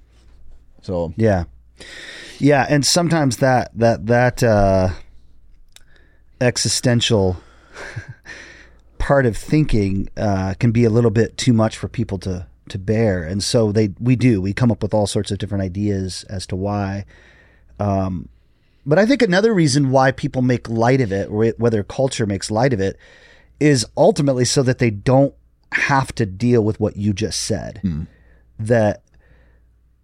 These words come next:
Speaker 2: hell is actually, uh, submission. The reality of hell is a, is a submission to God. It's to say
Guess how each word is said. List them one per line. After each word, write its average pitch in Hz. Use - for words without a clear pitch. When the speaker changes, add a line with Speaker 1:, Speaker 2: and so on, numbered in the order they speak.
Speaker 2:
hell 214
is 131
actually, 117
uh, 107
submission. 120
The 117
reality 147
of 107
hell 143
is 104
a, 104
is 101
a 98
submission 110
to 98
God. 82
It's -
to -
say 120